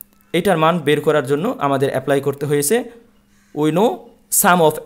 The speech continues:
angle of triangle, sum of angles of triangles, অর্থাৎ সা-, ত্রিভুজের তিন কোণের সমষ্টি আমরা জানি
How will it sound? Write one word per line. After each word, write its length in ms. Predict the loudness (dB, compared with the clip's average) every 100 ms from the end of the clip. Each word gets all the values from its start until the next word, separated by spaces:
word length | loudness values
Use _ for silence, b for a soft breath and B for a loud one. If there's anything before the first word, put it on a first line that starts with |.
| 2
angle 260 | 2 4 2
of 60 | 2
triangle, 420 | 2 2 2 -2 -6 -16 _ _ _ _ _
sum 260 | -4 -2 0
of 140 | 0 0 -2 0
angles 280 | 0 0 0
of 60 | -2 b b b b _ 0
triangles, 440 | 0 2 0 -2 -4 -4
অর্থাৎ 260 | 0 -2 -2 B B B _ -8
সা-, 260 | -4 -4 -6 -16 -16 -20 _ _ _ _ _ _ -4
ত্রিভুজের 360 | 0 2 2 0 0
তিন 160 | 0 2
কোণের 260 | 0 0 -2
সমষ্টি 300 | -2 -2 0 -2
আমরা 140 | 0 0
জানি 240 | 0 -2